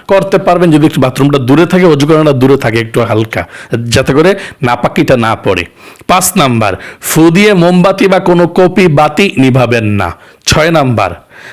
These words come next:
দাঁত দিয়ে নখ কাটবেন না, নীল কাটার দিয়ে নখ কাটবেন। আট নাম্বার, সাত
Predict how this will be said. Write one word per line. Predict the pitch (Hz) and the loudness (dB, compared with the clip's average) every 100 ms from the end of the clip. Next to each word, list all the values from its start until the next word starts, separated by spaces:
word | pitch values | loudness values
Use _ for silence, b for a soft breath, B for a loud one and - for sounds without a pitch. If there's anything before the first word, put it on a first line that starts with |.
| B 113 | B -6
দাঁত | 147 180 170 170 | -2 0 0 0
দিয়ে | 196 | 2
নখ | 175 180 - | 2 2 0
কাটবেন | 196 151 131 131 120 107 | -2 -2 0 0 0 0
না, | 87 - _ _ _ - | -4 -8 _ _ _ -6
নীল | 117 127 151 | 0 2 2
কাটার | 143 170 170 170 | 2 0 2 2
দিয়ে | 165 190 202 208 B - | 2 2 0 -6 B -4
নখ | 131 131 - | -2 -2 -2
কাটবেন। | 113 104 104 92 - _ | -6 -4 -6 -6 -10 _
আট | 160 165 - | -6 -4 -2
নাম্বার, | 135 113 107 113 156 262 233 - - - - - _ B B B B | -2 0 0 0 0 -2 -6 -10 -18 -20 -20 -20 _ B B B B
সাত | - 160 156 | -2 -2 -2